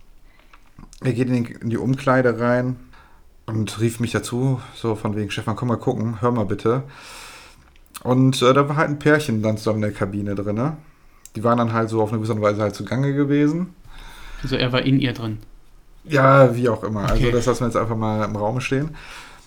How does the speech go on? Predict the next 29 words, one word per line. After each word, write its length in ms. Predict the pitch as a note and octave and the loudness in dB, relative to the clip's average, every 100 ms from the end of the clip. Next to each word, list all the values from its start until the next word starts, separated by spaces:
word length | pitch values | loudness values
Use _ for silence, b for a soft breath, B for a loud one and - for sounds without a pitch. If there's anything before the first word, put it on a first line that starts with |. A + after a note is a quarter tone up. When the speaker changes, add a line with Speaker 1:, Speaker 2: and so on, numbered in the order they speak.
| - | -10
Speaker 1:
Auf 140 | - B2+ | -4 2
jeden 140 | B2+ | 2
Fall, 260 | B2 B2+ A#2+ | 6 4 4
ich 120 | A2 | 2
dachte 120 | A#2+ | 0
mir 80 | A2+ | 2
aus, 180 | A2+ A2+ | 0 0
ja, 280 | A2+ A2+ G#2 F#2+ - | -6 -6 -6 -6 -10
weil 200 | - A2+ | -8 -6
ich 160 | - - | -6 -2
kannte 220 | C3+ D3 | 0 2
die 80 | A#2 | 2
Situation 380 | A2+ G#2+ A#2 | 2 0 0
damals 160 | G#2+ G#2 | -2 -2
nicht 160 | G#2 G#2 | -2 -2
gehabt, 220 | A2 A2 | -2 0
weißt 220 | A2 A2 | 0 2
du, 160 | B2+ B2 | 0 2
die 120 | A#2 | 2
ersten 260 | G#2+ G#2+ | 0 -2
zwei 140 | A2+ G#2+ | -4 -2
Wochen 240 | G#2+ G#2+ | 0 0
da 160 | G#2 A#2 | 0 2
und 120 | B2+ | 0
dann 200 | A2 A2 | -2 -4
so 80 | A2+ | -4
eine 100 | A2 | -4
Situation 480 | G#2+ G2+ - G#2+ A#2 | -4 -6 -4 -6 -4
drängt. 340 | B2+ A#2+ | -4 -4